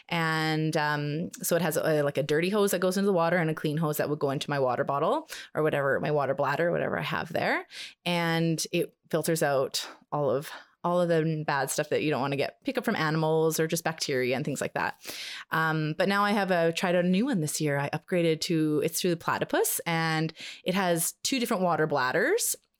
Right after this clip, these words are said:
Um, so it rolls up really small. It's super light and doesn't take up much room in my bag.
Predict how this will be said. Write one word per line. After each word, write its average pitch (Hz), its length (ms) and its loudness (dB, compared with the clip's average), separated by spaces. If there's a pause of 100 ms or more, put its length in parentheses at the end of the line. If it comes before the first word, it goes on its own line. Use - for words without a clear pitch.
Um, 156 400 0
so 175 140 0
it 147 100 0
rolls 190 260 4
up 175 140 -2
really 160 160 2
small. 151 340 0
It's - 140 -4
super 165 300 0
light 123 520 -2
and 160 80 0
doesn't 147 180 -2
take 151 140 -4
up 135 60 -2
much - 240 -6
room 139 160 -2
in 131 80 -4
my 127 120 -4
bag. 113 420 -4